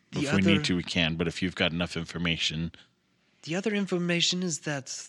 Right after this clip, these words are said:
Speaker 1: up the Crimson Pass Road, there was another group up there, hiding in the trees.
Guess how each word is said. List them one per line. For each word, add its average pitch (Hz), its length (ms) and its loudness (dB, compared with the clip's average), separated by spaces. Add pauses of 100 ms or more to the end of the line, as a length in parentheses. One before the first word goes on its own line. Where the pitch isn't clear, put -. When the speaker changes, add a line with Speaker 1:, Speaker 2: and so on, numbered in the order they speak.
(140)
Speaker 1:
up 151 180 -4
the - 200 -8
Crimson 127 800 -6 (640)
Pass - 420 -8
Road, 110 380 -6 (1080)
there 104 300 -2
was 104 220 -4
another 101 300 -6
group 135 360 -6
up 90 80 -16 (120)
there, - 280 -18 (360)
hiding 113 500 -2
in 95 180 -6
the 90 80 -12
trees. - 640 -10